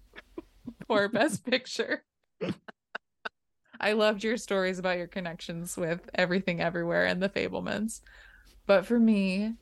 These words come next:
I think this whole series, it's been, it's always hard to answer the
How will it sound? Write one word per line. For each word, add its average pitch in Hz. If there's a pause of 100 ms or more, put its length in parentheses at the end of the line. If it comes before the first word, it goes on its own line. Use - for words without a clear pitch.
(360)
I 233
think 370
this 262
whole 254
series, 190
it's 170
been, 165 (520)
it's 220
always 240
hard 180
to -
answer 175
the 175